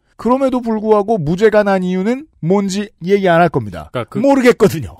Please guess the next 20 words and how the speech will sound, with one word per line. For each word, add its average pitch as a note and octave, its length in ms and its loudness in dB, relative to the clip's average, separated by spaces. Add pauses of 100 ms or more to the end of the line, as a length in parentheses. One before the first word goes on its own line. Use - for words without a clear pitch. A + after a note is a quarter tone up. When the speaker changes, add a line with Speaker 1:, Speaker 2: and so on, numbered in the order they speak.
Speaker 2:
개념이 F3+ 400 0
조금 C#3 240 -6
헷갈리더라고요. F2+ 760 -4 (140)
Speaker 1:
네. G2+ 300 -18
Speaker 2:
무죄는 A3 460 -2
나왔어요, B2+ 380 -2
일 C3 80 -4
심 C3+ 180 -12
판결에서. D3 640 -10
Speaker 1:
음. B2 280 -20
Speaker 2:
그러나 F#3+ 260 0
판결문에는 G#3+ 680 -2
인정한 F3 600 -2
범죄 A#2+ 320 -4
사실이 C#3 500 -6
있어요. C#3+ 560 -2
Speaker 1:
음. D#3+ 240 -14 (120)
Speaker 2:
그것만 B3+ 460 0
보는 D3 220 0
거죠. G2 340 -8